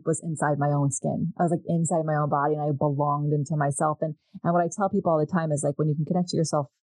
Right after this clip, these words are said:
first and you can connect more to others. And so that's what drew me in, was just, like, that feeling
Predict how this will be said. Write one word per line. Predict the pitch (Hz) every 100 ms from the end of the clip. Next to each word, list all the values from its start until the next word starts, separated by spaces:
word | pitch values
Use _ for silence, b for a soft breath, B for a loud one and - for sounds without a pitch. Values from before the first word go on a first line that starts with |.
| -
first | 156 139 -
and | 147
you |
can | 143
connect | 143 143 -
more | 143
to | -
others. | 151 127 - B B B B
And | 170
so | - 185 175 170 160 _ _ _ _ -
that's | 156 185 220 302
what | 220 160
drew | 175 165
me | 170
in, | 196
was | 160 156
just, | 175
like, | 175 147
that | 151 156 - -
feeling | 185 175 196 226 254 277